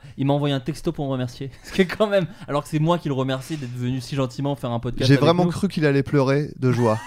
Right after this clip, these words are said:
Speaker 1: <laughs>
Speaker 2: V-, mais vraiment réellement, quoi. Il
Speaker 1: Quand
Speaker 2: était
Speaker 1: tu le
Speaker 2: dans un
Speaker 1: réécoutes,
Speaker 2: état.
Speaker 1: quand
Speaker 2: Oui,
Speaker 1: tu
Speaker 2: oui.
Speaker 1: le réécoutes, il est vraiment heureux
Speaker 2: Il
Speaker 1: de
Speaker 2: est
Speaker 1: ouf.
Speaker 2: ému, quoi. Il a vraiment un truc de genre, euh...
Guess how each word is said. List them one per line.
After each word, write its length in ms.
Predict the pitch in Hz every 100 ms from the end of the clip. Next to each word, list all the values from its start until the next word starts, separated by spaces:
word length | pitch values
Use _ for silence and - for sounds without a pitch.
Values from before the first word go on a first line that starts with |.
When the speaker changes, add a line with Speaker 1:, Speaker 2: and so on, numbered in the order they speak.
| -
Speaker 1:
<laughs> 160 | - 120
Speaker 2:
V-, 240 | 127 147
mais 140 | 147
vraiment 460 | 147 139 175 185 175
réellement, 460 | 151 170 156 143 120
quoi. 240 | 123 110 -
Il 120 | 127
Speaker 1:
Quand 80 | 151
Speaker 2:
était 120 | 156
Speaker 1:
tu 20 |
le 60 | 151
Speaker 2:
dans 80 | 139
un 40 |
Speaker 1:
réécoutes, 160 | 143 147
Speaker 2:
état. 340 | 147 151 175 -
Speaker 1:
quand 80 | 160
Speaker 2:
Oui, 60 |
Speaker 1:
tu 80 | 202
Speaker 2:
oui. 60 | 220
Speaker 1:
le 60 | 202
réécoutes, 420 | 277 208 359 -
il 80 | 175
est 40 |
vraiment 280 | 160 175 220 -
heureux 240 | 196 208
Speaker 2:
Il 140 | 170 147
Speaker 1:
de 40 |
Speaker 2:
est 40 | 151
Speaker 1:
ouf. 40 |
Speaker 2:
ému, 200 | 196 226 226
quoi. 180 | 151 110 - - - -
Il 120 | 156
a 80 | 135
vraiment 260 | 135 175
un 100 | 190
truc 300 | 156 208 226
de 120 | 147 135
genre, 280 | 151 208
euh... 220 | 135 117